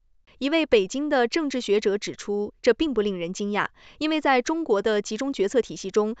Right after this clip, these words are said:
个人对职业发展的控制非常有限，官员的晋升和调动更多依赖于上级的决策，而不是他们自己的努力。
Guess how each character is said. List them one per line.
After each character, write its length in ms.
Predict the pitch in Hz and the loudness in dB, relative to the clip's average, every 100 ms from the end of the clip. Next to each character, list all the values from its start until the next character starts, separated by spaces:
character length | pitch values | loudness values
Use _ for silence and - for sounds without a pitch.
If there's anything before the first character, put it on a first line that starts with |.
| - | -8
个 200 | - 302 | 0 2
人 180 | 208 214 | 2 2
对 180 | 247 214 | 2 2
职 160 | - | 0
业 140 | 220 220 | 0 0
发 160 | 254 | 0
展 160 | - - | -2 -4
的 80 | - | -6
控 240 | - 233 | -6 -6
制 160 | 208 185 | -2 -2
非 160 | 269 | -2
常 180 | 294 202 | -2 -2
有 140 | 190 | -4
限， 260 | - 208 170 _ - - - | -2 -2 -2 _ -20 -18 2
官 180 | 320 311 | 2 4
员 140 | 233 | 2
的 80 | 262 | 0
晋 220 | - 254 | 0 -2
升 200 | 285 277 | -2 -2
和 200 | 277 190 | -2 -2
调 220 | 302 247 | 2 2
动 200 | 254 220 - | 2 0 -2
更 200 | 320 269 | -4 -2
多 180 | 269 269 | 0 -2
依 160 | 254 | 0
赖 160 | 254 214 | -2 0
于 200 | 175 180 | -2 -4
上 260 | - 311 226 | -2 -2 -2
级 140 | 175 | -4
的 120 | 185 | -6
决 180 | 175 139 | -4 -6
策， 240 | - - - - | -2 -4 -6 -4
而 120 | 214 | -4
不 140 | 220 | -2
是 140 | 226 226 | 0 0
他 120 | 233 | 0
们 120 | 233 | -4
自 140 | 233 311 | -4 -6
己 120 | 160 | -4
的 100 | 214 | -4
努 200 | 220 147 | -6 -4
力。 200 | 233 | -6